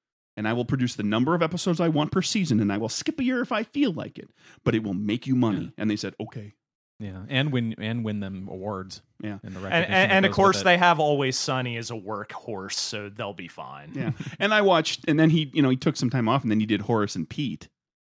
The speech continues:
Speaker 2: No, that I missed completely.
Speaker 1: Whoa.
Speaker 2: Horace and Pete. Is that
Speaker 1: Whew.
Speaker 2: live action?
Speaker 1: No, it is, it is a scripted show.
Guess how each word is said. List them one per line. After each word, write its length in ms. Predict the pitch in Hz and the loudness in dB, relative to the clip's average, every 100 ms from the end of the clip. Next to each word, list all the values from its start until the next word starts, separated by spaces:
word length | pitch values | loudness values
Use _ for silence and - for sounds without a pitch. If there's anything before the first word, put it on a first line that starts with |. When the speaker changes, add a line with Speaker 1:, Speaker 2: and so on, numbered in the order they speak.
| _ _ _ _ _ _ - | _ _ _ _ _ _ -10
Speaker 2:
No, 140 | 107 101 | -6 0
that 180 | 117 117 | 2 2
I 80 | |
missed 260 | 101 104 - | -2 -6 -8
completely. 520 | 92 98 104 85 85 _ - | -12 -10 -10 -10 -16 _ -12
Speaker 1:
Whoa. 1000 | 120 156 165 151 156 156 156 147 123 113 | -4 2 8 10 12 12 10 10 6 4
Speaker 2:
Horace 720 | 107 - - 120 147 160 - 135 | 0 -6 -4 -2 -2 -4 -6 -8
and 260 | 117 - | -8 -8
Pete. 440 | - 131 107 - - _ _ _ _ _ _ - 123 | -12 -12 -12 -14 -20 _ _ _ _ _ _ -6 2
Is 140 | 175 | 6
that 80 | 170 | 8
Speaker 1:
Whew. 100 | 151 | 8
Speaker 2:
live 240 | 120 120 139 | 8 6 0
action? 460 | 160 - 247 269 - _ _ _ _ _ - | -6 -6 -6 -8 -10 _ _ _ _ _ -2
Speaker 1:
No, 380 | 127 151 135 127 | 4 6 6 4
it 80 | 147 | 4
is, 220 | 156 131 | 2 2
it 140 | 139 | 2
is 100 | 156 | 2
a 60 | 127 | 0
scripted 520 | 107 - 170 170 160 | -2 -2 -2 0 -2
show. 480 | - 160 143 135 | 2 4 6 6